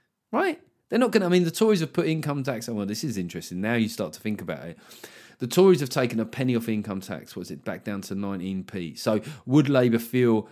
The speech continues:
that they could do that anymore with the things that they'd wanna do in government? No. So maybe one of the things here is that it stops Labour offering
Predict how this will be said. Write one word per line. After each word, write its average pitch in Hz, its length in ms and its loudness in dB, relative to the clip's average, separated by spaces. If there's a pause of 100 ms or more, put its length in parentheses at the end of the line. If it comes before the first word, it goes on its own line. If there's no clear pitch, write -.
that 92 140 -10
they 104 160 0
could - 180 -12
do 107 140 0
that 98 180 -4
anymore 143 680 4 (100)
with - 140 -6
the 117 60 -10
things 117 260 0
that 90 100 -8
they'd 107 180 -2
wanna 104 180 -4
do 101 120 -4
in 95 100 -6
government? 110 320 -6
No. 127 380 -4
So 107 180 -2
maybe 151 500 4
one 123 160 0
of 127 80 0
the 117 60 -2
things 135 240 -4
here 104 140 0
is 95 120 -6
that 104 160 -4 (220)
it 117 160 -2
stops - 560 0
Labour 120 640 -2 (500)
offering 98 760 0